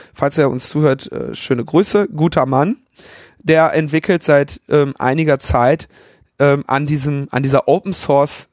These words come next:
äh, Extension, äh, für den, für den Browser.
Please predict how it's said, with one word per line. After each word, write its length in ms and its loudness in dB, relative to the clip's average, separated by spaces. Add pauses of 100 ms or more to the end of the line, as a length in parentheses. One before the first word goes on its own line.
äh, 200 2
Extension, 720 -4 (760)
äh, 300 4
für 260 0
den, 240 0
für 160 -2
den 160 -2
Browser. 460 -4